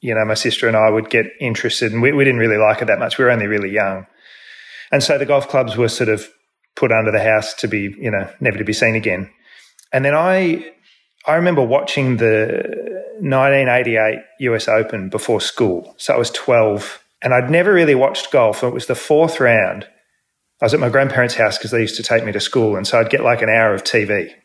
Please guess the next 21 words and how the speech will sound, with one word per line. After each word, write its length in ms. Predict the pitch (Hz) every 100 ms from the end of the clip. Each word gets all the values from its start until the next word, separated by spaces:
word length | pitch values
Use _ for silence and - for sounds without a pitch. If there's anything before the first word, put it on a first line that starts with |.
| _
And 220 | 113 110
just 200 | 127 -
with 120 | 135
the 60 | 113
timing, 420 | - 123 120 98
it 100 | 92
just 180 | - -
happened 180 | 113 107
to 80 | 92
be 100 | 92
on. 240 | 98 90 - _ _ _ 139
And 160 | 120
Faldo 840 | 110 - 131 135 135 123 123 120 - - - _ _ -
was 160 | 117
going 260 | 139 120 120
down 160 | 117
the 80 | 107
stretch 300 | - 120 -
with 120 | 123
Curtis 300 | - 113 104
Strange. 640 | - 110 98 92 95 -